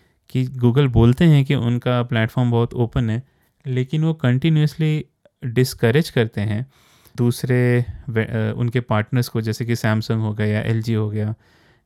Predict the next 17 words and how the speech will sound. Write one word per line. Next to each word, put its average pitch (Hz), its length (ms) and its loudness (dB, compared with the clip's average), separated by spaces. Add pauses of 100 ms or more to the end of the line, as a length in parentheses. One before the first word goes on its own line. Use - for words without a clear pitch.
या 110 180 0
फिर, 104 320 0
अ, 104 480 2
Xiaomi 110 420 4
हो 107 120 2
गया, 110 180 0 (560)
अ, 107 260 -2
या 127 220 2
OnePlus 127 420 2
हो 110 80 0
गया। 107 220 -2 (480)
उनको 131 280 0
ये 147 160 2
डिस्करेज 143 440 0
करते 147 280 -4
हैं 143 280 0
कि 151 520 -6